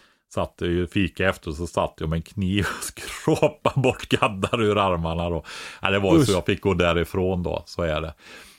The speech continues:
Speaker 1: Kan ju ha varit grunden till att jag blev allergisk fyrtio år senare då, va.
Speaker 2: Mm.
Speaker 1: Men det är ett minne jag har, så jag vet att de kan bli riktigt argsinta, va.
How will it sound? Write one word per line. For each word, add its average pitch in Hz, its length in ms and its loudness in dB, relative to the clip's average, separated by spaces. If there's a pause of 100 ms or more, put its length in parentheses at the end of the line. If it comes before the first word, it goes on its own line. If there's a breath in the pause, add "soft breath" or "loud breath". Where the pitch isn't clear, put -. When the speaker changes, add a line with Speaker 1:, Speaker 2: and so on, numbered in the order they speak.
(220 loud breath)
Speaker 1:
Kan 127 100 0
ju 160 60 0
ha 170 100 -4
varit - 140 -2
grunden 92 400 2
till 110 100 0
att 104 140 -2
jag 95 140 0
blev 95 140 0
allergisk 85 520 -2
fyrtio 92 320 -4
år 87 140 -2
senare 50 600 -8
då, 50 240 -12
va. 92 80 -14 (320)
Speaker 2:
Mm. 139 200 4 (340 loud breath)
Speaker 1:
Men 123 240 0
det 175 80 6
är 175 280 6
ett - 120 -2
minne 120 300 4
jag 101 140 4
har, 147 400 4
så - 160 -2
jag 113 320 0
vet 123 440 0
att - 140 -4
de 98 140 -4
kan 113 180 -2
bli 127 180 0
riktigt 95 460 -4
argsinta, 82 680 -4
va. 90 220 -8